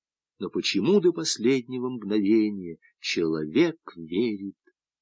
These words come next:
только в жизнь? Лёгкий всплеск потревоженной воды вернул Когота к действительности. Над разводьем,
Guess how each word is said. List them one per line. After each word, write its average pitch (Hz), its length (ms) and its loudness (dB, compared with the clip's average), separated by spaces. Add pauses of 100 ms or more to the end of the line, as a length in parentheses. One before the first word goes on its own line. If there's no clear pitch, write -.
(140)
только 151 640 -2
в 110 160 -14
жизнь? 85 680 -10 (1600)
Лёгкий 175 420 6
всплеск - 560 6
потревоженной 127 600 4
воды 107 420 4
вернул 135 420 4
Когота 107 380 -2
к 85 60 -12
действительности. 82 1000 -6 (420)
Над 104 200 2
разводьем, 104 760 4